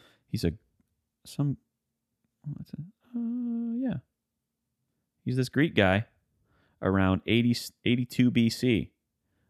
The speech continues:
Um, oh, it was written anonymously. <laughs> That's why I can't find his name. Anonymously authored, um,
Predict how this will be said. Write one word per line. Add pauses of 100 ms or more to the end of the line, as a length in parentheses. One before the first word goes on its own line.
(120)
Um,
oh, (200)
it
was
written
anonymously.
<laughs>
That's
why
I
can't
find
his
name. (840)
Anonymously (240)
authored, (120)
um,